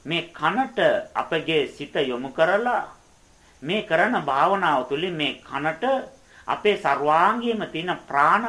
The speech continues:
අණු ටික එකතු වෙනවා. කනේ දැනීම වැඩි වෙනවා.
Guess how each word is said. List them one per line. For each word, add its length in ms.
අණු 260
ටික 220
එකතු 320
වෙනවා. 360
කනේ 380
දැනීම 400
වැඩි 280
වෙනවා. 420